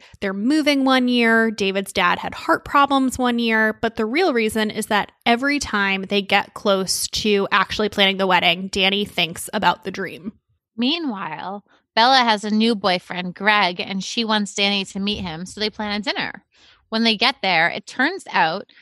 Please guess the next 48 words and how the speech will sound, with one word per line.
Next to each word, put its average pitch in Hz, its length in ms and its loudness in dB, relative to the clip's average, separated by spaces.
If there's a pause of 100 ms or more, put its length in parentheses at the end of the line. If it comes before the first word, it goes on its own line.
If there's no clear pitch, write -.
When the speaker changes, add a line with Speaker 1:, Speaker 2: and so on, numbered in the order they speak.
(240)
Speaker 2:
that 208 120 -2
Greg 220 380 2
is 220 160 -2
actually 196 600 -2
Aaron 190 300 0
Gregory, 170 720 -4
and 208 140 2
Danny 208 480 4
is 196 480 0
shook. - 800 -4 (340)
She's - 260 -2
so 233 240 2
weirded 302 320 -2
out 214 200 4
by 202 160 0
the 202 100 -4
coincidence 180 560 -4
that 196 140 -12
she 208 100 -4
fakes - 380 -2
food 220 240 -2
poisoning 196 500 0
and 190 180 -2
leaves 185 300 -2
dinner. - 400 -12 (440)
The 220 60 2
next 233 300 2
day, 214 160 2
Danny 208 280 2
goes 208 200 0
on 202 80 -2
a 202 80 -2
run 202 260 0
in 190 180 -4
Dumbo 202 540 0
to - 280 -20
check 220 180 0
out 220 140 4
where 196 120 -2
she 202 200 -8 (140)
thinks 349 340 0
that 226 120 -2
the 214 120 4
apartment 220 540 0
from 202 200 -2
the 190 80 -4
dream 180 320 -4
is. - 360 -14